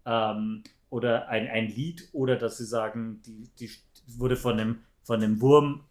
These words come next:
die Sippe ein-, äh, vernichtet und der ha-, ist quasi aufgebrochen und hat irgendwie, also es ist schwer. Und beim Waldelfen ist es eigentlich auch so, weil die Waldelfen sich diese Ursprünglichkeit bewahrt haben oder woll-, bewahrt haben wollen.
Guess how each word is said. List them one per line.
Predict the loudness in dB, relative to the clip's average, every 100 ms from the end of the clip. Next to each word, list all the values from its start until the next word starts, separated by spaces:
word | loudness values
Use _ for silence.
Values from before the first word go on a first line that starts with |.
| _ -2
die | 0
Sippe | 2 2 2 2
ein-, | 2 0
äh, | 4 4 4 0
vernichtet | -2 0 -2 -4 -6 -6
und | -10 -12 -20 -12 0
der | 2 2 0
ha-, | -4 -4
ist | -4 -2
quasi | 0 0 0
aufgebrochen | 0 0 0 -4 -6 -8 -10 -10
und | -8 -8 -8 -10
hat | -14
irgendwie, | -12 -10 -12 -10
also | -6 -6 -6 _ _
es | -10 -6
ist | -6
schwer. | -4 -2 -4 -6 _ _ -8
Und | -6
beim | -2 0 2
Waldelfen | 2 2 0 -2 -6
ist | -8
es | -10
eigentlich | -6 -6 -6 -8
auch | -8 -8
so, | -8
weil | -8
die | -6 -6
Waldelfen | -6 -8 -12 -12 -10
sich | -10 -12
diese | -14 -10 -10 -8
Ursprünglichkeit | -10 -12 -10 -8 -6 -6 -4 -4 -6
bewahrt | -8 -6 -6 -6
haben | -4 -4 -6 -16 -20 _ _
oder | -4 -2 0
woll-, | 2 2 0 -6 -12
bewahrt | -8 -6 -4
haben | -2 -4 -4
wollen. | -4 -4 -6